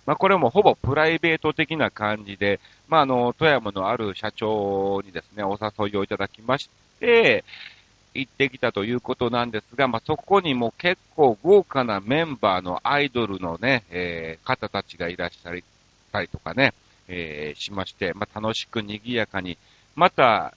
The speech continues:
ね、あのー、元なんとかのとかね、はい、ちょっと名前は出せないんですけどね、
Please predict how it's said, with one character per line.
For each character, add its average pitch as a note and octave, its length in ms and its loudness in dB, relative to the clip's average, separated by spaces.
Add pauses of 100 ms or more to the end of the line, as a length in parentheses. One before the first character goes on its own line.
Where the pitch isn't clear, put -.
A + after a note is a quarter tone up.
(100)
ね、 E3+ 360 0
あ A#2 120 -2
の G2 600 -2
ー、 C3 40 -12
元 D3 420 2 (600)
な A#2 120 -2
ん A#2 60 -8
と A2 160 -6
か F2+ 140 -6
の D#2+ 100 -16
と - 120 -20
か - 120 -18
ね、 E3 180 -6 (300)
は G#2+ 160 0
い、 - 80 -4 (340)
ち A#2 40 -16
ょ - 20 -14
っ G2 100 -20
と G2+ 60 -20
名 A#2 140 -2
前 C3 160 0
は G#2+ 80 0
出 G2+ 160 -4
せ D#3+ 160 -6
な C#3+ 160 0
い D#2 60 -8
ん - 40 -20
で - 100 -20
す - 100 -20
け E2 100 -12
ど D#2 120 -10
ね、 C3 220 0